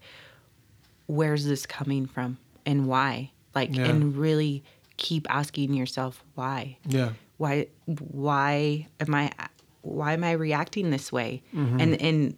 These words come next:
Speaker 1: and keep breaking it down till you get to that, that little thing way back there that you almost buried.
Speaker 2: Mm-hmm.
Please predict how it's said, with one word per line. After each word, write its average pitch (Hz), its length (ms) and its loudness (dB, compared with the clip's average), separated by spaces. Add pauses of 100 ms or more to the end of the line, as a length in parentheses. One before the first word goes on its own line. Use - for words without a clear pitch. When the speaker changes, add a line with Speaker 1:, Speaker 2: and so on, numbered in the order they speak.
Speaker 1:
and 151 280 0
keep - 320 -4
breaking 175 360 0
it 165 140 -2
down 156 300 0
till 151 120 -2
you 147 140 -2
get 139 320 0
to 156 140 -4
that, 139 200 -4 (400)
that 139 260 -2
little 185 420 2
thing 170 640 2
way 208 400 4
back 156 440 -2
there 175 160 4
that 151 100 2
you 143 160 2
almost 165 420 -2
buried. 175 540 4
Speaker 2:
Mm-hmm. 123 480 0